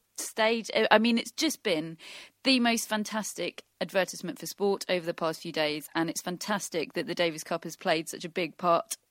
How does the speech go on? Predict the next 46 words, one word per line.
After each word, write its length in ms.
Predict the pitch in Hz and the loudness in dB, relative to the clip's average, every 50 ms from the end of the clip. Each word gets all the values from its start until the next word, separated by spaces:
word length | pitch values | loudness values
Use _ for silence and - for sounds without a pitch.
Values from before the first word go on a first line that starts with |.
| _ | _
in 240 | - 233 226 208 185 147 | 2 2 4 4 2 0
that. 340 | 95 160 - - - - | -2 -2 -4 -4 -4 0
Uh, 240 | - 165 170 165 - - - 302 - - - - - | 4 6 6 6 6 2 -4 -12 -12 -12 -14 -10 0
we, 500 | 202 202 269 269 254 247 247 233 240 208 - - 185 | 6 8 10 10 10 10 8 6 4 2 0 0 4
being 300 | - 226 214 208 208 202 | 8 8 8 8 6 4
the 80 | 202 202 | 2 4
biased 400 | - 214 208 196 190 190 - - | 4 6 6 4 2 0 -2 -2
British 280 | 196 185 - 190 180 - | -4 -2 -2 -4 -6 -2
people 220 | - 185 175 190 | -2 -4 -2 0
that 100 | 160 120 | 0 2
we 120 | 156 185 185 | 4 4 6
are, 160 | 175 170 165 | 6 6 4
are 60 | 170 | 4
going 300 | - 202 196 190 190 180 | 4 2 2 2 2 0
to 120 | - - 175 | -4 -6 -2
deal 480 | - 208 196 180 175 170 170 165 - - - - - - - - - | 2 2 4 4 4 4 2 0 -4 -10 -16 -16 -14 -14 -14 -4 0
with 140 | 196 214 170 | 2 4 4
the 80 | 208 196 | 4 4
G 260 | - - 226 214 190 | 4 4 2 2 2
B 160 | 180 196 185 | 2 -2 -2
Serbia 480 | 175 - - 202 190 180 170 175 175 165 | -2 0 4 4 4 4 4 2 0 -2
tie 440 | - - 180 170 165 160 160 - - | -4 -2 0 2 2 2 2 0 -4
first. 760 | - - - - 214 165 151 143 139 - - - - - - | -10 0 6 8 10 10 10 8 4 2 -2 -6 -8 -2 4
Uh, 280 | - 175 170 170 170 - - | 6 8 10 10 10 8 8
and 160 | - 240 269 | 6 6 6
I 60 | 302 | 6
think 220 | 294 - 494 - 208 | 6 4 4 6 6
that's 200 | 208 - 190 - | 4 4 4 2
deserved 680 | - 214 190 185 208 196 190 185 170 214 240 - - - | -2 0 6 8 10 10 10 10 8 6 0 -2 0 0
because, 720 | 202 196 - - 226 214 208 185 - - - - - - - _ - | 0 0 2 2 2 2 2 2 -2 -4 -6 -6 -8 -10 -4 _ 6
uh, 180 | 202 202 202 202 | 8 8 8 8
it 40 | 214 | 6
was 100 | 208 254 | 4 0
a 40 | |
fantastic 760 | - - 240 226 214 - 233 208 - - - 208 190 - - - | 2 2 2 2 2 0 0 -2 0 0 -2 -2 -2 -4 -8 -6
tie, 320 | - - 247 214 175 170 | 2 4 6 8 8 6
and 180 | 165 - - 208 | 6 4 2 2
in 120 | 233 226 | 0 0
particular, 760 | 208 220 - - - - 302 - - - 165 156 151 147 170 - - - - - - - - - - | -2 -4 -6 -4 -4 -4 -4 -4 -4 -2 0 2 2 2 0 -4 -10 -16 -18 -18 -18 -18 -10 -6 -4
a 40 | - | -2
fantas-, 500 | - 220 208 - 240 214 196 - - - - | 0 0 0 2 0 0 0 -2 -4 -2 0
a 80 | 208 | 0
fantastic 580 | 190 - 202 196 190 - 208 190 - - - - | 0 2 0 -2 -2 -2 -4 -4 -4 -6 -10 -6
tie 200 | - 202 180 180 | -2 0 0 0
for 140 | 180 - 190 | 0 0 0
Mister 540 | 190 196 214 202 - - - 208 196 185 | 0 2 2 0 -2 -4 -2 0 0 0